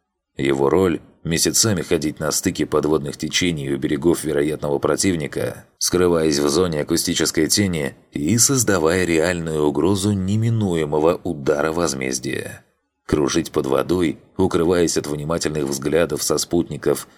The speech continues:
цепких радаров противолодочных самолетов и автоматических сонаров береговой обороны. Иван Грозный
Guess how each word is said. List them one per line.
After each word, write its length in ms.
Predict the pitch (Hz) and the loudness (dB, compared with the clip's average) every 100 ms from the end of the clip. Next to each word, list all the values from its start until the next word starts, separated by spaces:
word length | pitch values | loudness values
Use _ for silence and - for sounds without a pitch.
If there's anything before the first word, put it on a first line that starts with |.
| - | -2
цепких 420 | - 131 87 78 | 0 2 0 0
радаров 520 | 73 71 78 82 78 | 0 2 2 2 2
противолодочных 800 | - 73 76 73 73 69 - 80 | -2 -4 -2 -2 -2 -6 -6 -4
самолетов 640 | - 76 78 90 78 69 - _ - | -4 -2 0 0 0 -8 -10 _ -4
и 140 | 71 76 | 0 2
автоматических 960 | 104 - 117 87 80 71 76 - 76 | 0 -2 0 0 -2 -2 -4 -2 0
сонаров 640 | - 76 67 67 95 117 92 | 2 2 0 0 2 0 0
береговой 560 | 80 73 71 67 71 69 | 0 2 2 2 2 2
обороны. 680 | 73 69 69 - - - - _ _ _ _ _ | 2 0 -2 -8 -12 -16 -20 _ _ _ _ _
Иван 320 | 71 67 67 65 | 0 2 0 0
Грозный 580 | 69 95 82 67 67 | 0 0 0 -4 -6